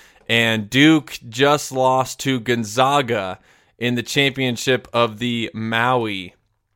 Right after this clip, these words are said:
Invitational. And, uh, it was a close game. I mean, they ended up losing eighty-nine eighty-seven. Last minute shot, uh, got blocked, uh, <laughs> about three times. Um, you know, the big time players for Duke, you know, they had good games, but,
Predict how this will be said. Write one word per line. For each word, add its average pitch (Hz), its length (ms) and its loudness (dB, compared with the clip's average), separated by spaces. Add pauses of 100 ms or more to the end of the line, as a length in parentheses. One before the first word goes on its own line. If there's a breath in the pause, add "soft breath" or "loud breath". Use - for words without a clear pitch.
(140)
Invitational. 110 840 -4 (500 soft breath)
And, 117 480 2
uh, 113 440 2
it 127 120 2
was 135 120 2
a 123 60 -2
close 170 320 6
game. 151 380 4
I 135 40 2
mean, 131 140 0
they 131 140 6
ended 143 100 2
up 127 100 0
losing 135 460 -2
eighty-nine 135 500 2
eighty-seven. 131 760 0
Last 131 300 0
minute 135 220 -2
shot, 127 520 2 (420 soft breath)
uh, 117 280 0
got 127 340 4
blocked, 123 680 2
uh, 117 300 -2
<laughs> - 20 -8
about 156 300 -2
three 139 380 -2
times. 131 720 0 (440 soft breath)
Um, 113 680 -2
you 120 140 -2
know, 117 180 0
the 113 80 -8
big 127 300 0
time 127 240 4
players 127 420 2
for 120 140 -4
Duke, 123 500 -2
you 123 80 -4
know, 113 100 -2
they 113 120 -2
had 127 260 2
good 117 260 -2
games, 127 460 0
but, 113 340 0